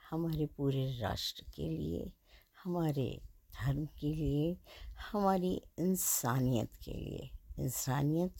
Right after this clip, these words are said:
सबसे ऊपर। तो on that note, आप सोचिए कि क्या आप अच्छे नागरिक हैं और आप ये भी सोचिए कि आज बसंत पंचमी के दिन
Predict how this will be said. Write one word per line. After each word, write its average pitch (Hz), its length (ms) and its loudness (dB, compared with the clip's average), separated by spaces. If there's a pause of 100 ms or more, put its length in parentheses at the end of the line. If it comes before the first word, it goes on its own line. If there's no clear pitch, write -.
(220)
सबसे - 600 -6
ऊपर। - 440 -14 (920)
तो 175 320 4 (560)
on 233 240 8 (260)
that 180 240 4 (200)
note, - 460 -6 (420)
आप 196 300 -2
सोचिए - 720 -6 (140)
कि - 140 -8 (100)
क्या 147 200 2
आप 139 260 2
अच्छे - 320 -8
नागरिक - 640 -6
हैं - 100 -18 (540)
और 208 320 6 (100)
आप 170 340 4
ये 127 460 0
भी 180 160 0
सोचिए - 720 -4 (400)
कि - 180 -16
आज 165 340 0
बसंत 196 440 -2
पंचमी 135 560 -4 (100)
के - 120 -6
दिन 147 360 -2